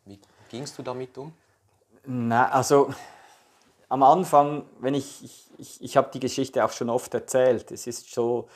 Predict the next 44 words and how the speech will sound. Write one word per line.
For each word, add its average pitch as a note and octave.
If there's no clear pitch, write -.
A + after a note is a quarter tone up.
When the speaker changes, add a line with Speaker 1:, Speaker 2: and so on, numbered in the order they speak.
Speaker 2:
dass A#2
ich A2+
sagen A#2
kann, A2
als C3+
ich -
wirklich C#3+
gestartet -
bin, E2+
hatten G#2
wir G#2
eine G2+
sehr, G#2
sehr F#2+
schwierige F#2
Situation F#2
und G2
man G2+
hat G#2+
gesagt, G2
„Wir G#2+
brauchen, G#2+
wir B2
brauchen C#3
dich.“ -
Und G#2
ich F#2
du-, G#2+
wusste A2+
eigentlich G#2+
gar G#2+
nicht A2
so G#2+
genau, G#2
warum. A2
Und G2
es -
wurde A2+
mir A2
nachher G#2+
dann G#2
sehr, A2
sehr G#2
klar. G2+